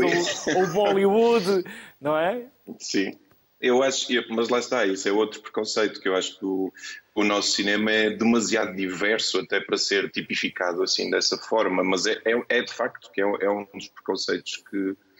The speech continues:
Speaker 1: que lhe assiste ao, ao nosso, ao nosso cinema, mas, eh,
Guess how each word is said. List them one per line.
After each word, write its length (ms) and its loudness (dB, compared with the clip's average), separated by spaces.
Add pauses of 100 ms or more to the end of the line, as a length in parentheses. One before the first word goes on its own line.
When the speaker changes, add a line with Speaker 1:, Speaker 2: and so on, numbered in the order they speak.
(420)
Speaker 1:
que 80 0
lhe 160 2
assiste 600 -2
ao, 400 -2
ao 200 0
nosso, 760 0
ao 160 2
nosso 360 2
cinema, 400 2
mas, 500 0
eh, 400 2